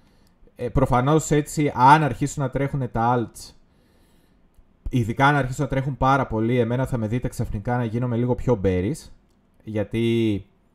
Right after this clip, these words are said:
ε, το ότι τρέχουν τα alts δεν είναι κάτι αυτονόητο που, ε, δεν είναι ότι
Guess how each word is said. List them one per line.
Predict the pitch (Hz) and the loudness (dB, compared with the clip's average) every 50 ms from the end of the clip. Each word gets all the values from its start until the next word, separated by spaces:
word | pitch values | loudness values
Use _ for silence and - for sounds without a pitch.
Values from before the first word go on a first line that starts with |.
| _ _ _ _ _ _ - _ _ - | _ _ _ _ _ _ -20 _ _ -8
ε, | - 113 110 110 110 | -4 -2 0 0 0
το | 107 - | 0 0
ότι | 110 98 104 | -2 -2 0
τρέχουν | 98 120 127 131 135 147 143 | -2 0 0 2 2 0 -2
τα | - 123 113 113 113 | 0 0 2 2 2
alts | 135 135 - - | 0 -4 -6 -6
δεν | - 139 151 | -4 -2 -2
είναι | 165 156 139 123 117 110 107 101 101 101 98 92 95 - _ _ _ _ _ _ _ _ - - _ _ _ _ _ _ _ _ _ _ _ _ - - | 0 -2 -2 -2 0 0 0 0 0 0 -2 -2 -4 -8 _ _ _ _ _ _ _ _ -20 -20 _ _ _ _ _ _ _ _ _ _ _ _ -18 -4
κάτι | - 131 123 - 123 113 | 0 0 0 2 0 -2
αυτονόητο | - - - 117 110 113 113 113 110 107 107 - 110 104 | -2 -2 -4 -4 -2 -2 -2 -2 -2 -4 -4 -4 -6 -6
που, | 95 - 101 104 104 104 101 98 101 98 98 98 98 - - _ _ _ | -4 -6 -6 -4 -2 0 0 0 0 0 -2 -4 -6 -10 -16 _ _ _
ε, | - 107 104 104 104 104 101 101 98 98 95 95 98 _ _ _ - _ _ _ _ _ _ _ _ _ _ _ _ _ _ | -4 -2 0 2 2 2 2 2 2 0 0 -4 -10 _ _ _ -20 _ _ _ _ _ _ _ _ _ _ _ _ _ _
δεν | - 98 101 143 147 | -10 -2 2 2 4
είναι | 165 170 165 156 | 4 2 2 2
ότι | 139 - - 131 127 123 123 120 117 117 110 - | 0 0 0 0 0 2 2 2 0 -2 -2 -6